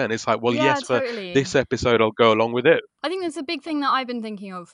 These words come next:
Speaker 2: um, in, 'cause I've seen so many people make comparisons to EastEnders in the nineties versus EastEnders now, and, like, a lot of people are getting increasingly, <laughs> like, frustrated with how EastEnders is now. And I think not all of the, I don't agree with all of the criticisms, but the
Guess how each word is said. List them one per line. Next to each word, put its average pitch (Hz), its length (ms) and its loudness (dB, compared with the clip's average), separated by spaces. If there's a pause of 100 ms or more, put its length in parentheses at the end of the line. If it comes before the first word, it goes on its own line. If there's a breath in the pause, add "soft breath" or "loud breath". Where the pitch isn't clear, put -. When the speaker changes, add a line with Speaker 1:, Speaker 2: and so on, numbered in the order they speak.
(120)
Speaker 2:
um, 180 340 -12
in, 185 180 -18
'cause 220 140 -14
I've 233 100 -10
seen 269 160 -8
so 247 220 -8
many 233 140 -6
people 208 180 -12
make 190 160 -14
comparisons 180 880 -14
to 170 60 -16
EastEnders 165 580 -16
in 170 100 -16
the 175 60 -16
nineties 220 400 -10
versus 175 340 -14
EastEnders 175 540 -20
now, 165 480 -12 (420 soft breath)
and, 180 160 -14
like, 170 240 -12
a 190 60 -12
lot 196 140 -6
of 185 80 -10
people 185 180 -14
are - 20 -18
getting 170 220 -12
increasingly, 170 600 -18
<laughs> - 200 -18
like, 214 140 -14
frustrated 185 560 -14
with 170 160 -20 (380)
how 175 180 -12
EastEnders 170 420 -18
is 165 160 -20
now. 151 320 -14
And 214 80 -8
I 240 80 -8
think 277 320 -6 (320 soft breath)
not 247 160 -2
all 262 180 0
of 247 80 -6
the, 226 260 -4
I 254 120 2
don't 262 100 -6
agree 233 220 -6
with 208 100 -8
all 196 80 -6
of 190 80 -8
the 185 60 -14
criticisms, 175 580 -14
but 202 100 -14
the 202 100 -14